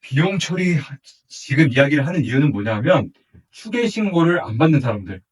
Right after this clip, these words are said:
단순 경비율이나 기준 경비율, 단순 경비율이 비용 많이 인정해 준 거라 했죠? 그걸 추계 신고라 해요. 추계 신고를 안 받는 사람들에 대해서 제가 얘기하고 있는 거예요, 이거 지금. 이해하셨죠? 그 사람들은, 어, 그러면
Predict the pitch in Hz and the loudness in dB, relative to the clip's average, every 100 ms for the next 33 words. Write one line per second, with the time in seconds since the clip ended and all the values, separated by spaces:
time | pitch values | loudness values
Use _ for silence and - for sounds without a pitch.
0 | _ _ _ 127 147 160 180 165 156 147 | _ _ _ 0 2 0 0 2 4 4
1 | 139 139 175 175 _ - 131 160 156 135 | 4 4 2 -2 _ -8 -4 0 4 2
2 | 117 104 - - 139 175 175 156 147 135 | 2 -4 -6 0 2 2 0 2 2 2
3 | - 131 147 113 143 127 131 120 117 104 | -2 0 0 4 4 4 2 0 -2 -6
4 | 101 160 - _ _ - 143 147 - 240 | -2 -2 -4 _ _ 0 2 2 -2 -6
5 | 196 175 139 107 110 202 _ _ _ _ | -4 -2 0 0 0 -2 _ _ _ _
6 | _ - 208 240 240 208 180 160 233 233 | _ -20 -14 -12 -4 -2 0 0 0 -4
7 | _ _ _ _ - 120 135 185 202 175 | _ _ _ _ -6 0 2 2 2 0
8 | 185 196 180 175 170 160 156 151 120 131 | 0 -2 -2 0 0 0 2 2 2 2
9 | 156 147 143 123 113 113 110 113 117 196 | 4 4 0 0 -2 -4 -4 -2 0 0
10 | 208 _ _ _ _ _ _ _ _ - | -4 _ _ _ _ _ _ _ _ 0
11 | 147 160 - 135 180 _ _ _ _ 170 | 2 2 0 0 0 _ _ _ _ -2
12 | 165 196 175 147 143 170 - - _ _ | 2 2 2 0 2 2 0 -8 _ _
13 | _ _ _ _ _ _ _ _ _ _ | _ _ _ _ _ _ _ _ _ _
14 | _ _ _ _ - 175 233 214 147 | _ _ _ _ -8 -2 2 2 0